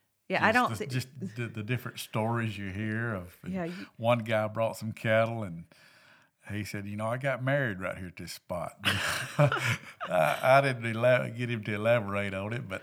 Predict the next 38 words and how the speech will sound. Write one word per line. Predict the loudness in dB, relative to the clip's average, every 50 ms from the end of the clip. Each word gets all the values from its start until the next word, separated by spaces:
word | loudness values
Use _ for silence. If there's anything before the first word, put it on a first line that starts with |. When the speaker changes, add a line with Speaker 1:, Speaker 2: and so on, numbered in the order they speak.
| -6 -2
Speaker 2:
<laughs> | -2 -2 -2 2 4 2 2 2 -2 -6
Speaker 1:
Yeah, | -8 -6 -6 -4 -4 -4 -4 -4 -6 -6 -4 -2
I | -2
mean, | 0 0 0 2
and | 2 0 0
if, | 0 0 -2 -2 -4 -10 -10 _
if, | -6 -6 -6 -6 _ _ _ _ _ -12 -12
if | -12 -10 _
the | -14
person | -2 0 2 2 2 2 0 2
didn't | 2 2 2 2
work | 2 2 0 0 -2
here, | -4 -4 -2 -2 -2 -2
there | -2 -2 -4
was | -4 -4
somebody | -6 -6 -6 -6 -8 -8
in | -8 -10
their | -10 -12 -12
family | -12 _ -14 -12 -12 -12 -10 -10 -12
that | -12 -14 -16 -14
did | -14 -12 -12 -12 -12
at | -14 -16 -14
some | -12 -12 -12 -12
point | -12 -14 -14 -14 -14 -14
in | -12
their | -10 -10
life. | -10 -10 -12 -14 -16 -18
So | -18 -16 -16 -16 -14 -14 -16 -16
it's, | -16 -18 -20 -20 _ _ _ _ _ _ _ _ _ _ -10
it's, | -10 -10 -10 -10 -4 -4
it's | -2 -2 -2 -4
really | -4 -4 -4 -4 -6 -8 -10
a | -8
neat | -8 -8 -8 -8 -10 -14 -18
place. | -20 -18 -18 -16 -16 -16 -16 -16
It's | -18 -16 -16 -16 -14
just | -14 -14 -14 -16 -16 -18
a, | -20